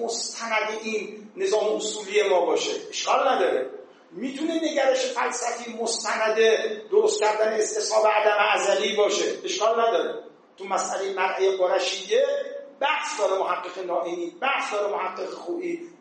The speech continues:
بحث داره آخوند خراسانی. آخرش هم برمیگرده که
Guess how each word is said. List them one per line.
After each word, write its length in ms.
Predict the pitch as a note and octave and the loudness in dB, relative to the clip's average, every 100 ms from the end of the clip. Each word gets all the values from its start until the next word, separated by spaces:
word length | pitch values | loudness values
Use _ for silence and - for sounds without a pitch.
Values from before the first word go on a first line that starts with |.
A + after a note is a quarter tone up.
| - | -6
بحث 340 | C4 C#4+ - - | -2 0 -2 0
داره 140 | G#3+ | 2
آخوند 500 | G#3 G#3+ - F#3+ G3+ | 4 4 4 0 0
خراسانی. 680 | F#3+ F#3 F#3 F#3 F#3 F3+ - - _ - | 0 2 2 2 0 -2 -6 -14 _ 2
آخرش 460 | A#3 C4 D4+ - | 2 4 2 0
هم 140 | C#4+ B3 | -2 2
برمیگرده 680 | B3+ B3+ G#3+ G#3 G3 F#3+ | 2 0 0 0 2 2
که 240 | F#3 F3+ | 2 0